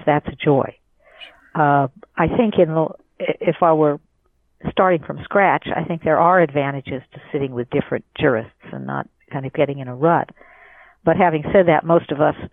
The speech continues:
who, who like the divisions, uh, that we're on don't particularly want to change that. But in terms of the actual work, reading the briefs and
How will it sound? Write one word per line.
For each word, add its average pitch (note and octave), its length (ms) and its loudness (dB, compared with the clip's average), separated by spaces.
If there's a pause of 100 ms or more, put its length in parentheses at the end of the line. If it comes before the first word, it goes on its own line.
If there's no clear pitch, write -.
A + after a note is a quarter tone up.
(160)
who, D3+ 240 2 (180)
who F3+ 200 0
like E3 260 0
the D#3 60 -4
divisions, D3 560 -2 (500)
uh, - 380 -12 (160)
that - 160 0 (100)
we're C#3 220 2
on D3 420 2 (560)
don't D#3 220 0
particularly D3+ 380 -2
want C3+ 200 -6
to - 80 -4
change C3+ 240 -6
that. - 180 -10 (1080)
But A3 80 2
in A3 80 4
terms B3+ 240 4
of G#3 100 2
the F3+ 120 4
actual F#3 420 2
work, A#3+ 420 4
reading D#3 320 -4
the C#3+ 80 -12
briefs E3+ 440 -4
and C3 320 -14